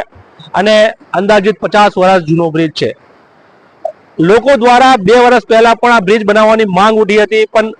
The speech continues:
બ્રિજ ન બનાવવામાં આવ્યો અને, અ, એને લઈને લોકોને તકલીફ પડી હતી. ત્યારે છ મહિના પહેલા એક બે કરોડ ને ચાલીસ લાખના ખર્ચે ડાયવર્ઝન બનાવવામાં આવ્યું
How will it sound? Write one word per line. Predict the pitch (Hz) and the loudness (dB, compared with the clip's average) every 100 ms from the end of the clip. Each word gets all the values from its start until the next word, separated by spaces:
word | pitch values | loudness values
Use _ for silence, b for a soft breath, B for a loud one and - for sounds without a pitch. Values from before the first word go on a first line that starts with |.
| _ _ - | _ _ -6
બ્રિજ | 151 202 196 | 0 0 0
ન | 196 | 0
બનાવવામાં | 208 190 190 185 185 | 0 0 0 2 0
આવ્યો | 180 190 196 | 0 0 0
અને, | 196 - 175 190 190 196 - _ _ _ - | -2 -4 -2 0 0 -2 -6 _ _ _ -2
અ, | 185 185 185 - _ - | 2 2 2 -4 _ -4
એને | 185 220 | 0 2
લઈને | 196 202 208 214 - _ _ _ _ - | 2 2 0 0 -4 _ _ _ _ -4
લોકોને | 185 196 214 | -2 2 0
તકલીફ | 196 202 208 190 | 0 -2 0 0
પડી | 180 170 | 0 0
હતી. | 156 170 190 | 0 0 -2
ત્યારે | - 202 196 | -2 0 0
છ | 196 202 240 | 0 0 2
મહિના | 220 220 | 2 2
પહેલા | 214 202 196 202 208 _ _ _ _ _ - | 2 2 2 2 0 _ _ _ _ _ -6
એક | 208 208 202 196 - _ - | -4 0 0 0 -4 _ -6
બે | 147 190 | -2 0
કરોડ | 214 196 202 | 2 2 2
ને | 208 | 0
ચાલીસ | 190 156 185 180 | 0 0 -2 -2
લાખના | 180 185 175 | -4 -2 -4
ખર્ચે | 165 160 185 | -4 -6 -2
ડાયવર્ઝન | 160 175 160 160 | 0 0 -2 -4
બનાવવામાં | 127 120 117 | -4 -4 -4
આવ્યું | 101 101 | -6 -8